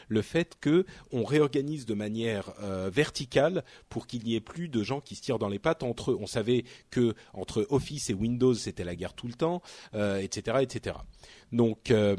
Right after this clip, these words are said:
ça, c'est très important. Et puis, il y a une autre analyse qui m'a paru intéressante, c'était le fait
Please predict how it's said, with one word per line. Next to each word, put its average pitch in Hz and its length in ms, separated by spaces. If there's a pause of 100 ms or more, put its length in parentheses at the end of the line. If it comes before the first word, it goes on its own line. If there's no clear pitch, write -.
(200)
ça, 160 160
c'est 127 140
très 107 180
important. 127 340
Et 151 120
puis, - 160
il 135 40
y - 20
a 135 40
une 151 120
autre 190 160
analyse 151 340
qui - 120
m'a 107 120
paru 110 260
intéressante, 120 580
c'était 131 340
le 123 100
fait 190 320